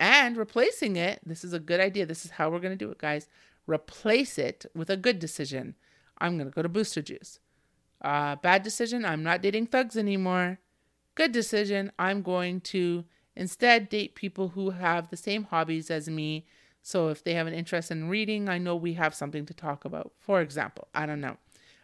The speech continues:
I'm making this off the dome. I don't know your particular issue. I'm not gonna commit crime. I'm gonna start a business.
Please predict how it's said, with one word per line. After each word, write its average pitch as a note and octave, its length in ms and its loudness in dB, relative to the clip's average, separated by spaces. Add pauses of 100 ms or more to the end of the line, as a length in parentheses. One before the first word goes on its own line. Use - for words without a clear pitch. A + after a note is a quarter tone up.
I'm E3+ 160 2
making F3+ 320 -2
this D#3+ 160 -6
off D3+ 200 -2
the D3+ 100 -2
dome. G3 520 4 (600)
I F3+ 120 10
don't F3 140 4
know D#3+ 80 0
your D3 180 -2
particular D3+ 500 -4
issue. - 320 -6
I'm D#3+ 200 0
not E3 180 0
gonna F#3+ 220 0
commit A3 360 -2
crime. G#3 760 4
I'm F#3+ 160 2
gonna F#3+ 180 0
start E3+ 240 0
a F3 80 2
business. D3+ 920 -2